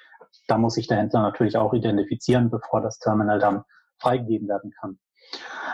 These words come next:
Aber letztendlich, ähm, wie gesagt, dann verstärkte Nachfrage, auch die verstärkte, ähm, Nachfrage seitens der Kunden, die wir ja durchaus beobachten, hatte ich ja eben schon gesagt, es gibt mittlerweile Berichte,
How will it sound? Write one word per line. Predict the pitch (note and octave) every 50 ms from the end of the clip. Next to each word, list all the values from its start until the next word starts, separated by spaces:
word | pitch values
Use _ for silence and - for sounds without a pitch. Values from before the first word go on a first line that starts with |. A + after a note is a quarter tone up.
| -
Aber | - B2+ B2+ B2
letztendlich, | C3 C#3+ C#3 C3+ C3 B2+ - D#3 C#3+ - - -
ähm, | - - A#2+ A#2+ A#2+ A#2+ - _ _ _ _ _
wie | - - B2 A#2
gesagt, | A2+ B2+ C3 B2+ - -
dann | B2+ A2+ A2 A2+
verstärkte | - - B2 - - B2+ B2 B2 - C3+
Nachfrage, | A2+ G#2+ G#2 G#2 G#2 G#2+ C3+ C3+ - - - D3+ C#3+ C#3+ C#3 D3+ D3 C#3+ C#3+ - - - - - - -
auch | C3 A#2+ A#2+ - - _
die | C3 B2 A#2+
verstärkte, | - - C3 B2 - - - - - - - A#2 - - _ - - B2+ A#2 A2+ A#2+ C3 C3+
ähm, | A#2 A2+ A2+ A2 A2 A2 A2+ - _ _ _ _ - D3+ D3 D3 D3 _ _ _ _ -
Nachfrage | E3+ D#3+ - - A#2+ C3 C#3 - - - C#3 B2+ B2+ A#2+ A#2+ A2+
seitens | B2+ A#2 A#2+ A#2+ - B2 B2 -
der | - A2+ A2+
Kunden, | - - E3 E3+ D#3+ - A#2+ A2 G#2
die | - A2 G#2
wir | A2+
ja | G#2+ G#2+ G#2+
durchaus | G#2 - B2 A#2 - D3 A#2 G#2+ - -
beobachten, | - A#2 B2 B2+ C3 C3 A#2 A2 - _ _ _ A2 G2+ G2+ G#2 B2 - _ _ _ _ - _
hatte | - A#2+ - A#2+
ich | A#2 -
ja | G#2+
eben | G#2 G#2+ A#2+ B2
schon | B2 - A2
gesagt, | A2 G#2+ B2 A#2+ A#2+ - -
es | A#2+ -
gibt | - A#2+ A#2+ -
mittlerweile | A#2+ A#2+ - A2+ G#2 A2+ A2+ A2+
Berichte, | G#2+ B2 A2 A2+ A#2 A#2 - - C#3+ B2 A2+ -